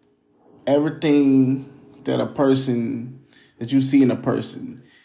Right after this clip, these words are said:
they was that and more. Um, from the fact, the way that that person made you smile,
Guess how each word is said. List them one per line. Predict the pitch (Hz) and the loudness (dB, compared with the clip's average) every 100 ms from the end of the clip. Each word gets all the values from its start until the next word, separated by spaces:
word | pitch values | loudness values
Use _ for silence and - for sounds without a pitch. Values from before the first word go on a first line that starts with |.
| _ _ _ _ _ _ - | _ _ _ _ _ _ -2
they | 127 | 4
was | 135 131 - | 4 4 4
that | 170 - - - - - _ _ _ _ _ _ _ _ | 4 2 -2 -16 -20 -20 _ _ _ _ _ _ _ _
and | 123 117 | -2 2
more. | 127 160 113 - - - - _ _ _ _ _ _ _ _ _ _ - | 4 6 4 0 -8 -16 -20 _ _ _ _ _ _ _ _ _ _ -4
Um, | 131 127 127 - - - 127 - - - _ _ _ _ _ _ - - | 0 0 -2 -6 -10 -12 -12 -14 -18 -20 _ _ _ _ _ _ -20 -16
from | - 139 | 0 2
the | 123 | 2
fact, | - 139 131 131 | 2 0 0 -2
the | 127 | 0
way | 131 135 | 2 2
that | 127 | 2
that | 127 123 | -2 0
person | 131 127 123 | 0 2 0
made | 120 113 | 0 -4
you | - | -8
smile, | 120 135 135 139 135 139 135 135 | -4 0 2 2 2 2 0 -4